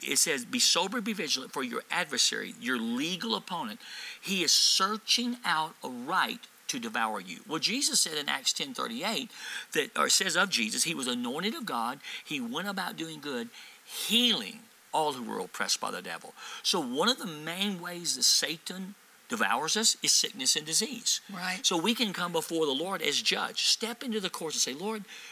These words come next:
Speaker 1: we're asking that everything Jesus legally put in place for us, everything,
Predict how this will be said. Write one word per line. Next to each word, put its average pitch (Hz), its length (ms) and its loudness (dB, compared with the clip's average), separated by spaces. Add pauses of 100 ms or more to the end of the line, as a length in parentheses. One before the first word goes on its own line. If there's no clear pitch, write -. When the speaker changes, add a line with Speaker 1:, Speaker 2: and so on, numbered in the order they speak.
(120)
Speaker 1:
we're 233 180 4
asking 151 600 0 (380)
that 147 140 0 (120)
everything 208 520 0 (180)
Jesus 160 580 0
legally 143 800 0
put 120 220 -8
in 110 120 -6
place - 280 -2
for - 160 0
us, - 320 0 (500)
everything, 151 520 0